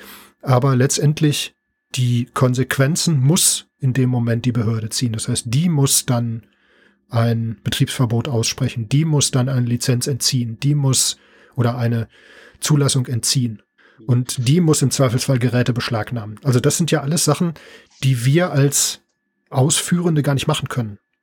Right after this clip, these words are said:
Speaker 2: Ja,
Speaker 1: Ja.
Speaker 2: also wenn, wenn ich, wenn ich im Verein jetzt irgendwas mitkriegen würde, wo irgendwas, ähm,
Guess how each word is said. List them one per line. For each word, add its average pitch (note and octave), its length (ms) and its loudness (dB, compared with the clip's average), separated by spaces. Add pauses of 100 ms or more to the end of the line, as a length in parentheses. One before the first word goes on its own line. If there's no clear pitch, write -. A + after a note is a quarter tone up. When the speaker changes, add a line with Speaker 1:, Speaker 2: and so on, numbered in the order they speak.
(580)
Speaker 2:
Ja, A#2 140 -10
Speaker 1:
Ja. A#2 200 -10
Speaker 2:
also C#3 320 -2
wenn, D3 300 0
wenn - 140 -12 (100)
ich, - 140 -10
wenn D3+ 100 0
ich E3+ 120 0
im F#3 100 -4
Verein D#3 200 2
jetzt D#3+ 100 0
irgendwas C#3+ 180 -4
mitkriegen E3 320 -2
würde, D3 240 0
wo D3 240 0
irgendwas, D#3 580 0
ähm, C3+ 580 -2